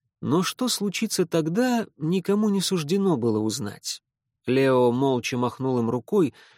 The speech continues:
и стал быстро спускаться с крыльца, направляясь в одну из тонущих в серой полутьме улочек. «Ну вот опять», горестно вздохнул Патрик.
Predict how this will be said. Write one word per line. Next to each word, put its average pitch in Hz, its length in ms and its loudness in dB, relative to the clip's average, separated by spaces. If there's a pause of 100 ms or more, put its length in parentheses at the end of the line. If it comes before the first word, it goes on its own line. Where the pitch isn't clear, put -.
(200)
и 160 100 2
стал 240 320 2
быстро 190 380 0
спускаться 180 640 -2
с - 80 0
крыльца, 156 680 -2 (300)
направляясь 123 680 2
в 120 80 -2
одну 135 320 2
из 139 160 0
тонущих 143 540 -2
в - 60 -8
серой 143 300 2
полутьме 131 540 -2
улочек. - 680 -8 (560)
«Ну 151 380 0
вот 139 420 2
опять», 110 1000 -6 (340)
горестно 120 500 0
вздохнул 113 480 -2
Патрик. - 580 -4